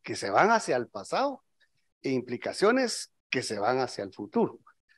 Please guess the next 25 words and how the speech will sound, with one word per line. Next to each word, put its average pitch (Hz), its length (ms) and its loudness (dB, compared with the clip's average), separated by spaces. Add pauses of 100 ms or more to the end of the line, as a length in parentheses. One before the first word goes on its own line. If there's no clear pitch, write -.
Lo 117 140 2
que 120 100 0
nosotros 156 380 2
hagamos 185 420 2
aquí, 285 320 2 (600)
¿verdad? 135 340 2 (640)
Va 123 80 6
a 135 80 2
tener 151 260 2
implicaciones 170 880 2
hacia 113 380 -2
el - 80 -8
futuro, 143 540 -4 (200)
pero 110 220 2
vamos 160 320 2
a 127 100 -2
poderle 135 520 -4 (100)
dar 117 320 0 (180)
voz - 400 2
y 123 180 -8
vida 202 460 0 (800)
a 107 140 0
esos 143 240 2
restos 156 420 2
humanos 151 640 0